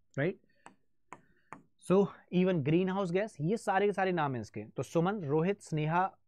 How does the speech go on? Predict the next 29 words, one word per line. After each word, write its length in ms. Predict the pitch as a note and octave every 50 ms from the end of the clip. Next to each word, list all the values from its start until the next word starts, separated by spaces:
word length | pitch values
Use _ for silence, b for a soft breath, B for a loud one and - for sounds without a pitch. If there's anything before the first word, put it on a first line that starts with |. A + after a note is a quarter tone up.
| - -
अ, 220 | C#3+ D3 D#3 D3+
अंकुर, 300 | D#3 E3 D3+ F#3 F#3 F3
दिलीप, 420 | D3+ C3+ C#3+ C#3+ D#3+ F3+ F3 F3
वर्षा, 340 | C#3 B2+ D3 D3 C#3+ - E3+
पूरी 260 | E3+ - E3+ E3+ E3+
की 60 | F3+ F3
पूरी 220 | E3 F3 E3 D#3+
गैंग 180 | D3+ D#3+ F3 E3+
बिल्कुल 220 | D#3+ D#3+ E3 D#3
सही 160 | C#3+ C3+ B2+
जा 120 | A#2+ A#2+ B2+
रही 80 | E3
है, 60 | A3
सही 200 | G#3 - D3+ D3
आंसर 240 | D3 C3 B2+ B2+ C3
होगा 160 | A#2+ A#2 A#2+
यहाँ 120 | A#2 A2 G#2+
पे 180 | - F#3+ A#3+ - _ _ _ _ -
मीथेन। 380 | B2 A2+ G#2 - - F2+ F#2+ - _ _ _ _ _ _ _ _ -
अगला 200 | C3+ C#3+ F3 F#3+
प्रश्न 260 | F#3+ G3 F#3 - G3+
बेटू, 260 | F#3 F3+ E3+ F3+ F#3 - _ _ _ _ _ _ _ -
अगला 220 | D3+ E3 G#3 A#3+
प्रश्न 220 | G#3+ A3 G#3+ G3 G#3+
है 60 | G#3
यहाँ 140 | G3+ F#3+ F#3
पे, 160 | G#3 C#4+ - _ _ _ -
यस, 360 | C#3+ D3+ F3 D#3+ - - - - - _ _ _ _ _ _ -
एम। 300 | - D#3 D3+ B2 G#2+ A2+